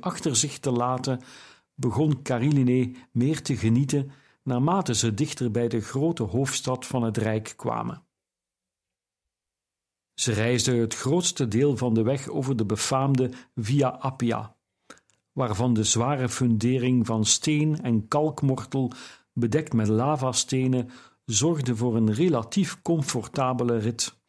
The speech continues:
in de door paarden getrokken Reda. Ze passeerden een reeks adembenemende monumenten. Gevels van travertijn gloeiden als een oesterschelp in de zon,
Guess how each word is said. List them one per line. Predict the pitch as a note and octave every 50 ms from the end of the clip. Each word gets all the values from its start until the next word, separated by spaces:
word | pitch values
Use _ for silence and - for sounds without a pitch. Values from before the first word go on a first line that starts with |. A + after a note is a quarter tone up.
| - - - - - - _ _
in | - C#3
de | B2 B2
door | A2 A#2 A#2 G2+ F#2
paarden | - _ - C3 C3+ D3 D3 D#3 D3 D3 A#2
getrokken | - B2+ A2 - - _ - B2+ B2+ B2 A#2 - B2 A#2 A2+ A2+ - _
Reda. | - A2+ A2 G#2+ A2+ A2+ A2 A2+ G#2+ G#2+ A2 - _ _ _ _ _ _ _ _ _ _ _ _ _ _ _ _ _ _ _ _ _ _ _ _ _ _ _ _ _ _ _ _ _ _ _
Ze | _ - - C#3 -
passeerden | - B2 - - - C#3 C#3 C#3 C3 C3 C3 B2
een | A#2+ A#2+
reeks | A2 B2 C#3+ C3+ C3 - - - -
adembenemende | - C3+ D#3 F3+ E3 D#3+ D#3+ D3 B2 A2+ B2 A#2+ A#2 B2+ D#3 E3+ E3+ D3 A#2+ B2+
monumenten. | B2+ B2+ B2 A#2+ A#2+ A#2 A#2+ C#3 D#3+ E3+ C#3+ - - G#2+ G#2+ - - _ - _ _ _ _ _ _ _ _ _ - _ _ - - - _ _
Gevels | - - B2+ C#3 E3 E3 D#3+ D#3 C#3+ A2+ - - -
van | C3 B2+ B2 A#2+ A2+ -
travertijn | - D3+ E3+ D#3 - C3+ A#2+ - - - - F3 E3+ F3 F3+ F3 E3 C3+
gloeiden | - - C#3 E3 G#3 G#3+ F#3 D3+ D#3+ - -
als | - D3 D3+ D3 C3+ - -
een | - D3+ C3+ C3+ C3 -
oesterschelp | G3+ G#3+ G#3+ - - - D#3 C#3+ - - - - D#3 D#3 D#3 D3+ - D#3
in | D#3 C#3
de | C3 C3+
zon, | A2 - F3 F#3 E3 D3 C3+ -